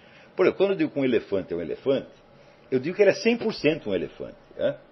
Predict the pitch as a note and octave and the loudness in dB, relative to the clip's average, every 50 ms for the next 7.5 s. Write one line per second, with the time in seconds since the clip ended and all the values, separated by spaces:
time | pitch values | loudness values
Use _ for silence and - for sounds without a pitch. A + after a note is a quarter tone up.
0 | - - - - - - - - - C#3 E3+ G#3 G3 F#3 D#3+ - - B2+ A2+ - | -20 -20 -20 -20 -20 -20 -18 -10 -4 -2 -2 0 6 8 8 8 8 8 6 6
1 | - G2+ F#2 F#2 F#2+ E2+ - E2 C#2+ D#2 D#2+ E2 A2+ B2+ A#2+ A2+ - - G2 F#2+ | 4 0 0 0 -4 -8 -8 -10 -8 -6 -2 -2 0 0 -2 -2 -2 -2 -2 -2
2 | - - F#2 F#2+ G2 F#2+ G2 G#2+ A2+ - - A2 G2+ - - F#2 F2 F#2 F#2 F2 | -2 -4 -8 -8 -8 -4 0 0 0 2 2 0 0 2 0 -2 -2 -4 -8 -8
3 | - E2 - D#2+ D2 - - D#2+ D2+ D2 D#2 C#2+ D2+ A#2+ C#3 C3+ C3 B2+ - - | -8 -10 -8 -10 -10 -8 -8 -10 -10 -10 -10 -10 -6 -6 -4 -4 -6 -8 -12 -18
4 | - - - - - - E2+ G2 A2 - - F2 - - F2+ D#2+ E2+ F2+ E2 - | -20 -20 -20 -20 -20 -6 0 0 0 2 2 -2 -2 -2 -4 -6 -6 -8 -10 -6
5 | - G#2+ B2 C#3+ D3 D3 C#3 C3+ - - - - - - - B2 A#2+ - - G2+ | 0 4 6 8 8 8 6 4 0 -10 -20 -20 -20 -8 -2 2 2 2 2 2
6 | F#2 - F#2+ F2 F2+ E2+ F2 E2 - F#2+ - - - C#3+ D3 C#3 C3 B2 B2+ B2+ | -2 -2 -4 -6 -8 -12 -8 -4 -4 -4 -2 0 2 4 6 6 4 2 0 -6
7 | - - - - - - - E2+ F#2+ - | -10 -18 -20 -20 -20 -10 -4 -2 -2 -2